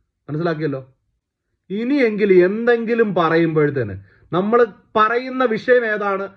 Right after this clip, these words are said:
അതിനെക്കുറിച്ച് മാന്യമായിട്ട് മറുപടി തരാൻ പറഞ്ഞാൽ മാന്യമായിട്ട് മറുപടി തരണം. ഇല്ലാന്നുണ്ടെങ്കിൽ വാ അടച്ച് മിണ്ടാതെ പൊക്കോണം.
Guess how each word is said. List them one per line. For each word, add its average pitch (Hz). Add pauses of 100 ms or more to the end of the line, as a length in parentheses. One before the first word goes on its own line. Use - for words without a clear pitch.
(260)
അതിനെക്കുറിച്ച് 233 (460)
മാന്യമായിട്ട് 320
മറുപടി 240
തരാൻ 220
പറഞ്ഞാൽ 202 (380)
മാന്യമായിട്ട് 240
മറുപടി 175
തരണം. 110 (260)
ഇല്ലാന്നുണ്ടെങ്കിൽ 277
വാ 220 (200)
അടച്ച് 214
മിണ്ടാതെ 208
പൊക്കോണം. 110